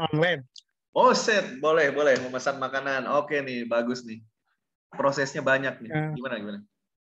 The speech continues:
Speaker 1: membuka aplikasi dulu.
Speaker 2: Iya, membuka aplikasi. Iya. Salah.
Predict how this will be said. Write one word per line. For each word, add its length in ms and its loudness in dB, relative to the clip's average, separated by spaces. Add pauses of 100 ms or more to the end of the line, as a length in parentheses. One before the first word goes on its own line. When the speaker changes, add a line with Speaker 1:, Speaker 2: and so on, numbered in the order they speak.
(140)
Speaker 1:
membuka 760 4
aplikasi 880 -2 (200)
dulu. 420 4 (460)
Speaker 2:
Iya, 300 -12
membuka 360 -16
aplikasi. 840 -16
Iya. 300 -20 (220)
Salah. 420 2